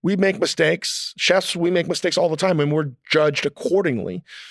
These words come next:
But now in a world of transparency, in a world of knowledge that should be available to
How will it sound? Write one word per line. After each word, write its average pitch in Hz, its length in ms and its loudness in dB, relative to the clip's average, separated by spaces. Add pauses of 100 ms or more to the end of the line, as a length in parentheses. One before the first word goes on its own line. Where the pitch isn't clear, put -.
(420)
But 139 220 -2
now 170 400 4
in 147 80 2
a 143 80 2
world 147 340 2
of 135 100 2
transparency, 147 840 0
in 135 60 0
a 127 60 0
world 139 360 2
of 123 380 0 (160)
knowledge 131 720 2
that 127 160 0
should 185 360 2
be 160 120 2
available 135 580 2
to 120 640 -2